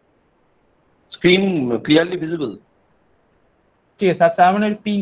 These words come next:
Speaker 2: pin করে দিলে হয়ে যায় মনে হচ্ছে। তো এইখানে এটাকে আমি টি দিয়ে replace করবো, that's all। এখন সমস্যাটা হচ্ছে কি, পাইথনের ক্ষেত্রে আবার বলছি, Python is very much case sensitive।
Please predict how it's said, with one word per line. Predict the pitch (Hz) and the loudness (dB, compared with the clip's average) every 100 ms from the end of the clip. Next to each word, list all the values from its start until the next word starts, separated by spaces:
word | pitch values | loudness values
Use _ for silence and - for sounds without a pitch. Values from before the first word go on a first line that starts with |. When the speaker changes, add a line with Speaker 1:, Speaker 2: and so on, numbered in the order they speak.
| 190 | -2
Speaker 2:
pin | 208 214 | -2 0
করে | 220 | 0
দিলে | 226 233 | 0 0
হয়ে | 185 147 | 0 -2
যায় | 135 | -4
মনে | 131 | -6
হচ্ছে। | 117 _ _ - - _ _ _ _ _ _ _ _ _ _ _ _ _ _ - | -16 _ _ -20 -20 _ _ _ _ _ _ _ _ _ _ _ _ _ _ 0
তো | 185 175 - _ | 2 2 -2 _
এইখানে | 170 175 190 226 214 226 240 _ _ _ _ _ - | 0 0 0 0 0 0 -6 _ _ _ _ _ -2
এটাকে | 165 202 220 226 | 2 2 2 -2
আমি | 247 | -6
টি | 226 196 | -6 -4
দিয়ে | 196 226 | -4 -4
replace | 156 147 143 | -4 -8 -10
করবো, | 143 | -8
that's | 147 147 - | -4 -4 -6
all। | - _ _ - | -12 _ _ -4
এখন | 147 170 | -2 0
সমস্যাটা | 180 202 214 226 | -2 -2 0 -4
হচ্ছে | 233 | -4
কি, | 233 | -2
পাইথনের | 165 175 214 | -2 0 -4
ক্ষেত্রে | 220 - | -2 -2
আবার | 196 | -2
বলছি, | 208 214 | -2 -4
Python | 214 165 185 | -2 -2 -2
is | 202 | -4
very | 170 170 | -4 -2
much | 202 208 | -4 -2
case | 190 185 | -4 -4
sensitive। | 202 190 190 190 | -6 -6 -8 -10